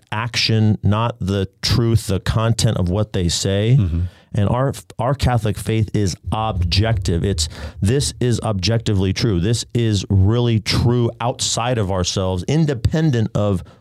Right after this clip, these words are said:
Speaker 1: who we are
Speaker 2: Or how
Speaker 1: or
Speaker 2: we
Speaker 1: how
Speaker 2: feel.
Speaker 1: we act or how we feel.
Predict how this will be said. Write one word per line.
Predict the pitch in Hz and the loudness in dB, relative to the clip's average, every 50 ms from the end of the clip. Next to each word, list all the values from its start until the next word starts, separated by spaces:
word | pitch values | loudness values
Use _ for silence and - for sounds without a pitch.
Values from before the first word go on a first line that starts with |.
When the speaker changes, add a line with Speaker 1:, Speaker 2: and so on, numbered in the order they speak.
| _ _ _ - | _ _ _ 0
Speaker 1:
who | 117 120 135 131 | 2 4 4 4
we | 127 123 117 117 110 | 4 2 2 2 2
are | 101 101 101 104 104 101 104 101 - - - - - - _ _ | 0 0 0 0 0 0 -2 -2 -4 -6 -12 -20 -20 -20 _ _
Speaker 2:
Or | - 110 104 | -4 -2 -2
how | 85 - 107 107 101 | 0 0 0 0 0
Speaker 1:
or | 101 | 0
Speaker 2:
we | 104 101 | 0 0
Speaker 1:
how | 87 - 117 123 101 | 0 0 0 0 0
Speaker 2:
feel. | 104 120 | 2 2
Speaker 1:
we | 120 110 110 | 2 2 2
act | 110 110 113 117 113 - | 0 0 0 -2 -2 -2
or | 104 92 | -2 -2
how | 95 107 110 107 | -2 0 0 0
we | 107 104 98 | 0 0 0
feel. | - - 139 139 123 - - - - | 0 0 0 0 0 0 -2 -4 -8